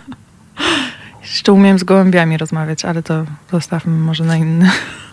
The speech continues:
<laughs> na inny moment. Em, radio słuchać, trzeba się na to wszystko dobrze najeść. Tak, ja uważam, że jedzenie jest ważne. E, i tak jak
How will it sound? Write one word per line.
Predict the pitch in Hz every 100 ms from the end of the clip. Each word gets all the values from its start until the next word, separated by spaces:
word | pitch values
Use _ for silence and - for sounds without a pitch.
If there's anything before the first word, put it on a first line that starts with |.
| - - -
<laughs> | - - - - 294 - 214
na | 196
inny | 190 185 180
moment. | 175 170 170 - _ - - - - - - -
Em, | 185 180 180 175 175 175 170 -
radio | 202 208 196
słuchać, | 214 180 -
trzeba | - 190 196
się | 196
na | 196
to | 175
wszystko | 165 - 190
dobrze | 180 180
najeść. | 180 160 139 -
Tak, | 180 160 -
ja | 220
uważam, | 202 202 202
że | 190
jedzenie | 185 175 185 180 180 185 180 _ _ _ _ _ _ _ _ _ _ _ _ _ - _ -
jest | 202
ważne. | 190 214 214 190 185 220 - - - - - -
E, | 190 180 180 180 180
i | -
tak | 190 180
jak | 190